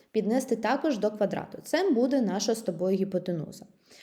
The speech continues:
П'ять в квадраті — це буде двадцять п'ять, дванадцять в квадраті — це буде сто сорок чотири. В сумі вони дають сто шістдесят дев'ять. Відповідно, тринадцять в квадраті — також це буде сто шістдесят дев'ять.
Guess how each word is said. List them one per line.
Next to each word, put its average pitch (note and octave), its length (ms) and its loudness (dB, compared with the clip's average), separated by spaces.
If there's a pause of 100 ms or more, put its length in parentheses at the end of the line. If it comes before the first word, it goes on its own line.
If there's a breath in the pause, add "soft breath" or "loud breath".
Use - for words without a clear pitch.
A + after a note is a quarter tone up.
(220 loud breath)
П'ять F3+ 360 4
в - 100 -14
квадраті — D#4 640 0
це - 180 2
буде F3 280 0
двадцять D#3+ 520 -2
п'ять, F3 460 -2
дванадцять F#3+ 680 -2
в A#3 60 -14
квадраті — D4+ 560 0
це - 120 -2
буде F3 300 -4
сто G3 220 -2
сорок A3+ 260 -4
чотири. F#3+ 460 -4 (140)
В - 80 -20
сумі A3+ 500 2
вони D#4+ 260 0
дають D#4 280 -2
сто G3 260 -4
шістдесят G3+ 640 -2
дев'ять. E3 400 -2 (420 loud breath)
Відповідно, G#3+ 840 2 (140)
тринадцять G3+ 520 2
в A#3 60 -12
квадраті — A#3 520 0 (100)
також B3+ 360 0
це - 160 -6
буде F3 280 -2
сто F#3 240 0
шістдесят G3 600 -2
дев'ять. F3 380 0